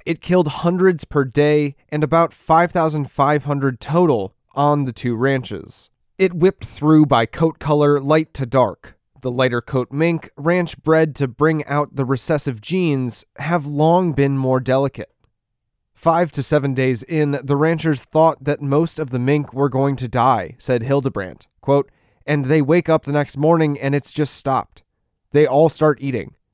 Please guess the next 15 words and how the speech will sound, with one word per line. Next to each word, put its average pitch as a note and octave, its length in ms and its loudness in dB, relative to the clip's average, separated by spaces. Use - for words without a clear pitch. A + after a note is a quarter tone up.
They C#3 140 0
eat C3+ 260 -4
more C#3 360 0
than D3 160 -2
they C#3+ 160 0
ever B2+ 240 -2
did B2+ 300 -2
before." A2+ 560 -4
It E3+ 160 -2
wasn't F#3+ 340 0
hard D3+ 220 2
to A#2 80 -16
guess C3+ 220 -2
the A2+ 100 -12
cause. - 540 -2